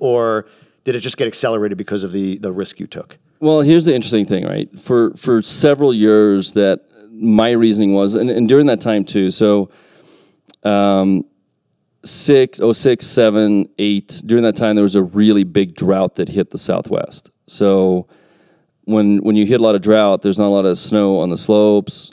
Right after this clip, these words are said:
Speaker 2: A lot of people, you know, when it's seventy degrees in, in February, people aren't going skiing. So that happened. And I also, when I expanded my shop, I went into more water sports, like wakeboarding, stuff like that. So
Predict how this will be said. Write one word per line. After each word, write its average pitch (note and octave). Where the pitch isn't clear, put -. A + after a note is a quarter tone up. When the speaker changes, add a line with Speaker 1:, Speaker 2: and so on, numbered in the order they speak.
Speaker 2:
A -
lot G2
of F#2+
people, G2+
you G2
know, F#2+
when F#2+
it's F#2
seventy -
degrees G2
in, F#2
in F2+
February, G2
people G2
aren't F#2+
going F#2+
skiing. G2
So A#2+
that A#2+
happened. A2
And A2
I A#2
also, A2+
when A2+
I A2+
expanded B2
my A2
shop, G#2
I -
went G2+
into G2+
more G2
water F#2
sports, F2+
like F2
wakeboarding, G2
stuff -
like F2+
that. F2+
So G2+